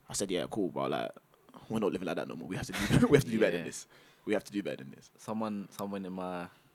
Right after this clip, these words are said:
Speaker 2: family was like, and I, I never really thought about it until they said it, like, the effect of us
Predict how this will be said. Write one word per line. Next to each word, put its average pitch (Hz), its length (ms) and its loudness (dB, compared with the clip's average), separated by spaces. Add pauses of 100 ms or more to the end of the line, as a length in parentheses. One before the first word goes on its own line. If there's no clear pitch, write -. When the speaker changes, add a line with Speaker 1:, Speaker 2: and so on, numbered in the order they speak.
(300)
Speaker 2:
family 85 400 -2
was 80 340 -10
like, 73 220 -2 (420)
and 107 240 -2
I, - 140 0
I - 20 2
never 135 240 0
really 123 220 0
thought 117 280 0
about 98 260 2
it - 40 -8
until 95 320 -2
they 98 140 0
said 95 240 -4
it, 113 140 -2 (200)
like, - 480 -6 (1500)
the - 140 -2
effect - 360 -6
of 95 100 -4
us - 240 -2